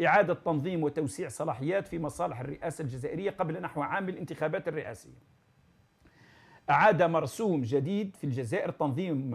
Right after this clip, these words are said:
وهيكلة مصالح رئاسة الجمهورية باتجاه انفتاح أكبر على الفاعلين في الساحة السياسية والاقتصادية والمجتمع المدني، مع تحديد دقيق لصلاحيات مدير الديوان والأمين العام اللذين يعدان أهم مسؤولين في جهاز الرئاسة،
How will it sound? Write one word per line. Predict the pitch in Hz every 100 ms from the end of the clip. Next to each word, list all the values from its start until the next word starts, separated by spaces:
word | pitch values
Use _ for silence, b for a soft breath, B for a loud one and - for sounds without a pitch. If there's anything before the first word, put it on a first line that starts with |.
| 120
وهيكلة | 139 135 202 - 139 127
مصالح | 143 - 196 156 120
رئاسة | 147 180 - 143
الجمهورية | 127 131 120 202 170
باتجاه | 143 - 123 180 143 127
انفتاح | 113 113 170 185 - B B B -
أكبر | 202 127 151
على | 127 143
الفاعلين | 120 139 123 160 180
في | -
الساحة | - 185 135
السياسية | 131 135 113 196 185
والاقتصادية | 160 156 - 120 117 147 185
والمجتمع | 147 123 160 - 135 113
المدني، | 117 135 101 - _ B B -
مع | 151 160
تحديد | 156 101 123 202 143
دقيق | 156 - 180 143
لصلاحيات | 135 135 107 131 185 135
مدير | 127 143 135
الديوان | 104 123 175 180
والأمين | 165 135 131 127
العام | 113 175 180 - B -
اللذين | 160 156 151 202
يعدان | 170 151 135 117 - 156 -
أهم | 127 170
مسؤولين | 147 - 135 170
في | 143
جهاز | 120 127 151
الرئاسة، | 135 123 131 110